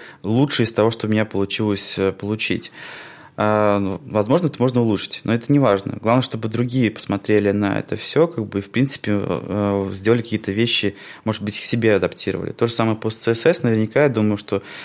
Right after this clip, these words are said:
а, видя, что я с-, написал парсер, который детальный, он быстрее пост, пост C S S, который не детальный, вот, в-, переймут какие-нибудь там, не знаю, оптимизации, какие-то подходы к разбору, ещё что-нибудь такое.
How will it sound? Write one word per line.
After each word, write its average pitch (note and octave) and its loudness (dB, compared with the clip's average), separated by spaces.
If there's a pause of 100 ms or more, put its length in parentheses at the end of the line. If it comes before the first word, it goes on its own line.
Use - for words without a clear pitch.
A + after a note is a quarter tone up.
(240)
а, G#2 4
видя, A2 2
что G2+ 2
я G#2 0
с-, G2+ -8 (120)
написал G2 0
парсер, G2+ 2
который F#2+ 0
детальный, G2 0
он F#2+ -4
быстрее G#2 -2
пост, - -8 (140)
пост A2 -2
C G#2+ 0
S G#2+ 0
S, G#2+ 2
который G2 -2
не A2+ 4
детальный, G#2+ 0 (520)
вот, G2+ -2
в-, G#2 2
переймут A2+ 2
какие-нибудь A2+ 2
там, G2+ 2
не G2+ 2
знаю, G2 0
оптимизации, G#2+ 2
какие-то G#2 -6
подходы G#2+ 0
к - -12
разбору, G#2 2
ещё G2+ 0
что-нибудь G2+ -2
такое. D#2+ 0